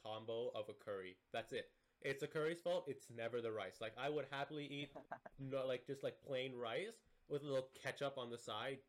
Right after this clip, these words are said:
Speaker 1: just 'cause. Uh,
Speaker 2: That
Speaker 1: and, like,
Speaker 2: works.
Speaker 1: just like
Speaker 2: That
Speaker 1: that. Yeah,
Speaker 2: works.
Speaker 1: exactly. You're getting, you're getting carbohydrates and that's it. Uh, like, I, I don't, obviously that's not balanced diet, but rice is rice. That's, like, you really can't replace rice, at least, like, from, like, an Asian standpoint, obviously, 'cause we have rice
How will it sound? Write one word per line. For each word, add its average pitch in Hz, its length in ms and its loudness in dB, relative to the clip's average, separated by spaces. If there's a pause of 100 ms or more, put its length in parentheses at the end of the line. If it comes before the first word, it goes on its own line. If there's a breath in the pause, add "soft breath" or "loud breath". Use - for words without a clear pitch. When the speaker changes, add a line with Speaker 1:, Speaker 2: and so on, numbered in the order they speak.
(120)
Speaker 1:
just 123 280 0
'cause. 123 360 -2 (560 soft breath)
Uh, 123 360 2
Speaker 2:
That 135 100 -4
Speaker 1:
and, 123 100 0
like, 131 180 2
Speaker 2:
works. - 20 -14
Speaker 1:
just - 160 -8
like 120 200 0
Speaker 2:
That 104 160 -2
Speaker 1:
that. 101 80 -6
Yeah, 175 140 4
Speaker 2:
works. - 120 -2 (280)
Speaker 1:
exactly. 151 420 0
You're 120 140 -2
getting, 147 340 2 (220)
you're 110 80 -6
getting 131 240 2
carbohydrates 135 480 2
and 117 120 0
that's 117 160 2
it. 107 160 0
Uh, 113 220 2
like, 120 180 -2
I, 143 220 2
I - 20 2
don't, 175 220 2
obviously 127 300 -2
that's 117 140 -2
not 123 160 -2
balanced 107 300 -2
diet, 101 260 0
but 127 200 0
rice 139 480 0 (100)
is 113 180 -6
rice. 110 340 -2
That's, 104 200 -4
like, 110 160 -2 (400 soft breath)
you 123 80 -4
really 131 200 -2
can't 135 300 -4
replace 110 540 -4
rice, 101 540 -2 (340)
at 113 60 -4
least, 113 340 -4
like, 107 140 -2 (120)
from, 117 180 0
like, 107 120 -2
an 110 60 -2
Asian 104 240 0
standpoint, 98 420 -4
obviously, 98 380 -4 (340)
'cause 101 140 -6
we 101 100 -2
have 101 280 -2
rice 98 240 -2